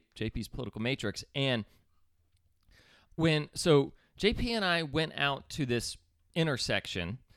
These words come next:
where people were gathering to wave American flags, Trump flags, and just wave at people and be happy and yay pro-Trump.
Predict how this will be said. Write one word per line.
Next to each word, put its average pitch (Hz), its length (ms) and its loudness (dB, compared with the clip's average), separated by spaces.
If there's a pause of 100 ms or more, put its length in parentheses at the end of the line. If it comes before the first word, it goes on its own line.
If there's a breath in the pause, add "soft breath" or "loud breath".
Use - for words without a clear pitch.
(160)
where 120 200 4
people 160 320 0
were 160 140 -2
gathering 104 600 0 (200 soft breath)
to 104 160 2
wave 123 480 6 (160)
American 123 520 6
flags, 117 680 2
Trump - 380 0
flags, 113 760 4
and 92 140 0
just - 340 -4
wave 156 340 4
at 156 140 0
people 139 420 2
and 101 140 0
be 196 160 4
happy 147 580 6
and 123 140 4
yay 139 160 6
pro-Trump. 143 640 2